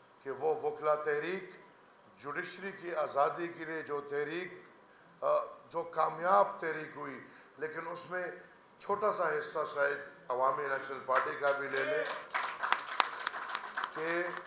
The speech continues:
बारह मई दो हज़ार सात को आपके संग इस जुडिशरी के लिए,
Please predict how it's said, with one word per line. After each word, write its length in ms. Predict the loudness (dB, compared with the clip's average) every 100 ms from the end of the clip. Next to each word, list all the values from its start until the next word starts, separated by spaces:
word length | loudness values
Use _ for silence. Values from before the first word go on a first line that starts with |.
| -10 -10 -12 -16 -18 -18 -18 -12 6
बारह 360 | 8 8 6
मई 320 | 4 2 2 -4
दो 340 | -4 2 2
हज़ार 260 | 2 0 -2
सात 460 | 0 4 4 2
को 520 | -2 0 0 -2 -8 -18 -20 -20 -10 2
आपके 440 | 4 4 2 -2
संग 340 | 0 0 0 -2 -12 -18 -20 -20 -20 -16 -14
इस 200 | -12 -6
जुडिशरी 500 | -4 -4 -4 -4 -4
के 180 | -4
लिए, 460 | -6 -6 -8 -8 -10